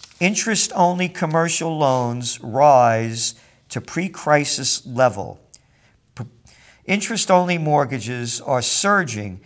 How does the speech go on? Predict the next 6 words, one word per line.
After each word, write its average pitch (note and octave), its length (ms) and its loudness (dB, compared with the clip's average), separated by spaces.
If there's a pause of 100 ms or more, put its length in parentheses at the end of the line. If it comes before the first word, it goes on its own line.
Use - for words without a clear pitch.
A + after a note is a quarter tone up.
(140)
in A#2+ 140 -8
popularity C#3+ 880 2
with A#2 200 -8
commercial D#3 540 -4
landlords A2+ 580 -4
across C#3 520 -6